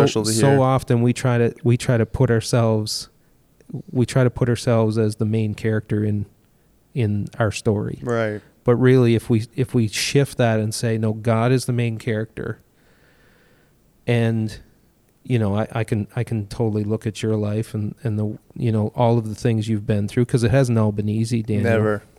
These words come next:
Speaker 1: Never easy.
Speaker 2: And I kn-, I know that, and I know you've had, you've had difficult times as well. But I see God's blessing. You mentioned the
Speaker 1: Right.
Speaker 2: blessings of God,
Speaker 1: Yeah.
Speaker 2: you know, and where he brought you and what he gave you and the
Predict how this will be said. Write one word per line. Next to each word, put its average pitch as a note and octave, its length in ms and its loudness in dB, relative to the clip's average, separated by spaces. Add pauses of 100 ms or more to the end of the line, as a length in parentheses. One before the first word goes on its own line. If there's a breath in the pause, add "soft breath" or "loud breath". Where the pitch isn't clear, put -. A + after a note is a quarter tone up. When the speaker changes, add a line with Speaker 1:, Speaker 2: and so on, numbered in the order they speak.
(260)
Speaker 1:
Never A2 340 -6
easy. G#2+ 120 -2
Speaker 2:
And A#2 100 2
I A#2+ 80 2
kn-, A#2+ 180 0
I C3 100 0
know A2 220 0
that, G#2 320 -4
and A2+ 120 -4
I A2 80 -4
know A2 160 -2
you've A2 200 -4
had, G#2+ 360 -4
you've A2 180 -8
had A2 140 -4
difficult A2 440 -8
times A2 280 -8
as G#2+ 140 -10
well. A2 300 -2 (1700 soft breath)
But B2+ 100 0
I A#2 120 -2
see - 240 -2
God's A2+ 340 -4
blessing. G#2+ 580 -4
You A2 80 -4
mentioned A2 420 -4
the A#2 40 0
Speaker 1:
Right. A2+ 220 0
Speaker 2:
blessings A#2 520 0
of G#2 160 -10
God, - 320 -6
Speaker 1:
Yeah. A2 560 -6
Speaker 2:
you G#2 100 -2
know, G#2+ 180 -2
and A2 180 -2
where A#2+ 160 0
he A#2+ 120 -2
brought A2 460 -2
you G#2+ 220 -2
and G#2+ 100 -4
what A#2 140 -2
he A2+ 160 -6
gave B2 360 -4
you A2+ 220 0
and A2 140 -2
the G#2 80 -6